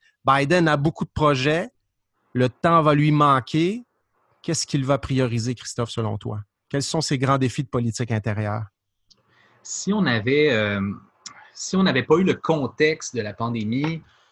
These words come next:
Speaker 2: je te dirais que l'héritage que t-, que va, que va tenter de prioriser, euh, Joe Biden, à mon avis, c'est vraiment la question environnementale.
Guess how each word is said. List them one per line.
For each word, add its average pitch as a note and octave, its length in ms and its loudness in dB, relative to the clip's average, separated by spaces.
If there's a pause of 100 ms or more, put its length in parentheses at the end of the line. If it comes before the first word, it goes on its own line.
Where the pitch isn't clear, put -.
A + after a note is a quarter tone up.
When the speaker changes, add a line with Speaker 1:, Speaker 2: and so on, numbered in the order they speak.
(140)
Speaker 2:
je - 80 -16
te B2+ 80 -2
dirais A#2+ 560 0
que B2+ 280 0
l'héritage C#3 680 0
que B2 100 -4
t-, A#2 220 -4
que A#2+ 120 -4
va, G#2+ 140 0
que A2+ 120 -2
va G#2+ 320 -2 (100)
tenter C#3+ 300 0
de E3 60 -12
prioriser, A#2 680 -2
euh, G#2+ 320 -2 (120)
Joe C#3 160 0
Biden, B2 400 -2
à A#2+ 60 -2
mon B2 140 -2
avis, A#2 220 -2
c'est - 140 -4
vraiment A#2+ 240 0
la B2+ 120 -2
question A#2+ 300 -4
environnementale. G#2+ 680 -2